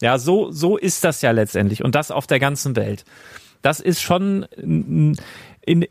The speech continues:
also in dir selber drin schon was Spannendes. Ja, also das wirst du merken, wenn du dich damit beschäftigst, das ist schon,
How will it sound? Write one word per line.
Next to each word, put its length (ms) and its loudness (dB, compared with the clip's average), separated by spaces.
also 180 0
in 200 4
dir 180 2
selber 320 0
drin 380 2
schon 260 -2
was 160 0
Spannendes. 680 -2
Ja, 120 4
also 260 0
das 140 2
wirst 200 2
du 40 2
merken, 320 2
wenn 100 2
du 80 2
dich 140 0
damit 220 0
beschäftigst, 500 -2
das 100 -2
ist 160 -2
schon, 220 2